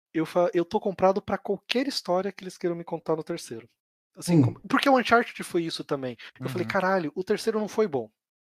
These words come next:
Speaker 1: Pra que que você vai botar um
Speaker 2: Pra
Speaker 1: Uncharted
Speaker 2: que fazer um quatro, né?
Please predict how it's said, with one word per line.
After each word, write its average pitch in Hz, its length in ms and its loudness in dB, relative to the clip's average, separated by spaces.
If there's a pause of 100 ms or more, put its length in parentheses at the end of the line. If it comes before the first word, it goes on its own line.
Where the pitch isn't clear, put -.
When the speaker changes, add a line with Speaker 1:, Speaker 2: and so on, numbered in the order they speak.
(140)
Speaker 1:
Pra 226 140 -2
que 302 180 2
que 294 100 -2
você 214 240 -2
vai 180 220 0 (100)
botar 180 420 2
um 190 80 -2
Speaker 2:
Pra 185 80 -4
Speaker 1:
Uncharted 170 360 10
Speaker 2:
que - 0 -
fazer 165 300 10
um 165 100 12
quatro, 131 500 10
né? 139 120 6